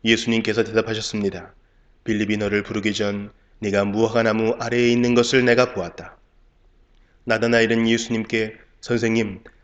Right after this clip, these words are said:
당신은 하나님의 아들이시며 이스라엘의 왕이십니다." 라고 대답했습니다. 예수님께서는 나다나엘에게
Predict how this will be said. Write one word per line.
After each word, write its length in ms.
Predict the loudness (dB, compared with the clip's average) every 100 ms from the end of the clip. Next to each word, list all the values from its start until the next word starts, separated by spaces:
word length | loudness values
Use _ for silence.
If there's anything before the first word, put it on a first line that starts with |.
| _
당신은 680 | -10 -6 -2 -2 -2 -4 -10 -20
하나님의 400 | -4 0 2 4
아들이시며 640 | 4 2 0 -2 -2 -2 -2
이스라엘의 460 | -8 -2 2 2
왕이십니다." 880 | 2 0 0 0 -2 -2 -2 -2 -6 -16 _ 2
라고 320 | 4 4 2
대답했습니다. 720 | 0 -2 -2 -6 -8 -12 -18 -20 _ _ _ _ _ _ -6
예수님께서는 760 | -4 -2 -4 -4 -2 -2 -2 0
나다나엘에게 800 | 0 0 2 2 0 -4 -6